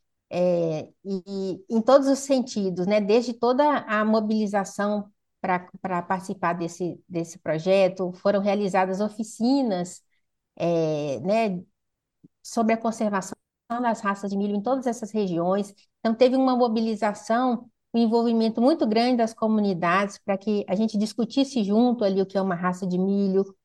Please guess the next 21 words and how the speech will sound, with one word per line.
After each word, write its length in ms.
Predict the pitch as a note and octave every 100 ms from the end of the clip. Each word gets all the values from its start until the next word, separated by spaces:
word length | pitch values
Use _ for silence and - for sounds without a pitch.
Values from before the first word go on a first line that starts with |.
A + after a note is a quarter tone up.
| -
quais 200 | B3 B3+
estratégias 640 | B3 - G3+ G#3 G3+ G3+
de 80 | G3
conservação 880 | G3 F#3+ G3 F#3+ F3+ F3+ F#3+ F#3+ F#3+ _ _ _ -
são 200 | G#3+ G#3
importantes, 880 | G3 G3 F#3 F#3 F#3 G#3 A3 - - _ _ _ _ -
e 100 | B3+
pra 160 | B3+
coleta 400 | B3+ B3+ A#3+ B3
de 140 | A#3 A#3+
dados 400 | G#3 G3 G#3+ G#3+
também, 640 | A3+ G#3+ F#3 F3+ G3+ G#3+ - _ - F3+
pra 160 | A3+ G#3
caracterizar 760 | A#3+ A#3 A#3 - A#3 A#3 G#3
essa 180 | G3+ A3
diversidade. 720 | G#3 G#3+ A3 A3 A3+ F3 E3 F3+
Então, 160 | A3+
nós 180 | A3+ B3
consideramos 760 | - C#4+ C#4+ C4+ C#4+ B3 A#3+ A3+
os 100 | G3+
indicadores 720 | G#3+ G3+ - F#3+ F#3 F#3+ F3+